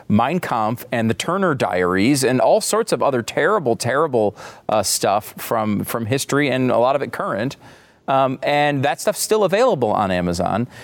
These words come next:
I mean, should Amazon have a policy at all to take any material off? Should they be able to flag real hate and, and, and remove that from their platform? What do you think they should do?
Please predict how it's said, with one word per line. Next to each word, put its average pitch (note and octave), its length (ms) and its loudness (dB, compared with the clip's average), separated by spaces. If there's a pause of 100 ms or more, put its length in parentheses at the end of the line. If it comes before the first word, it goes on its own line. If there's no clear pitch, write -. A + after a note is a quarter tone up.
(120)
I E3 60 0
mean, E3+ 200 0
should G#3 420 0
Amazon G#3+ 580 0
have E3+ 300 -4
a D#3 60 0
policy D#3+ 540 0
at A#2+ 300 0
all D#3+ 380 4
to G3+ 160 -4
take - 320 -4
any F3 260 2
material A#3+ 560 2
off? G#3+ 320 2 (240)
Should D#3+ 240 -2
they D3 120 2
be B2+ 180 2
able F3 240 2
to F#3 100 -2
flag D3 600 0
real C#3+ 400 4
hate C#3+ 440 0
and, C#3 300 2
and, B2 260 0
and A#2 220 2
remove B2 320 2
that C#3+ 220 0
from D3 100 -4
their C#3 80 0
platform? D3+ 380 -2
What F#3 80 2
do C#4+ 60 4
you D#4 80 4
think G3+ 300 -2
they D#3 100 2
should G2+ 260 -2
do? - 280 0